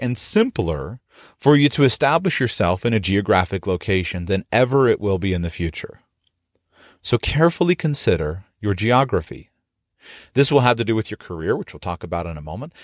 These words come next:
It'll also have to do with simple things like the tax system under which you live, the economic future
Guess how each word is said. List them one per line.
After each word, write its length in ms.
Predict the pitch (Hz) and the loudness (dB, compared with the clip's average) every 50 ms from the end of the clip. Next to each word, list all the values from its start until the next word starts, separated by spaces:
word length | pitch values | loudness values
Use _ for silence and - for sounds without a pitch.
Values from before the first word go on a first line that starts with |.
| - - _ - | -20 -14 _ 2
It'll 180 | 120 117 117 120 | 4 6 6 6
also 240 | 131 156 - 170 | 6 4 2 0
have 220 | 143 127 131 131 - | 0 2 0 0 -2
to 100 | - 120 | -4 -8
do 320 | 104 95 90 95 117 123 | -6 -4 -2 -2 -2 0
with 320 | 117 107 104 101 - - - | 2 2 2 2 0 -2 -2
simple 320 | - 127 123 120 131 131 | 0 0 2 2 0 -2
things 340 | - 104 95 113 135 120 - | -2 -2 -4 -2 -4 -2 0
like 280 | 95 98 117 131 - _ - - - _ _ | 0 0 0 0 -4 _ -20 -20 -20 _ _
the 60 | - - | -8 -4
tax 320 | - 214 202 190 - - | 0 0 0 0 0 0
system 320 | - 101 - - 95 90 | -2 -2 0 0 -2 -2
under 140 | 87 82 85 | 0 0 0
which 220 | 82 85 - - 90 | 0 -2 -2 -4 -6
you 60 | 82 | -6
live, 320 | 78 78 - - - - - | -4 -6 -6 -8 -10 -8 -4
the 140 | 127 - 160 | -2 -2 0
economic 420 | 151 - 160 147 151 151 151 139 | 0 2 2 2 2 2 0 -2
future 500 | - - 165 170 170 - - - 82 - | -4 -4 -2 -2 -2 -2 -2 -4 -6 -6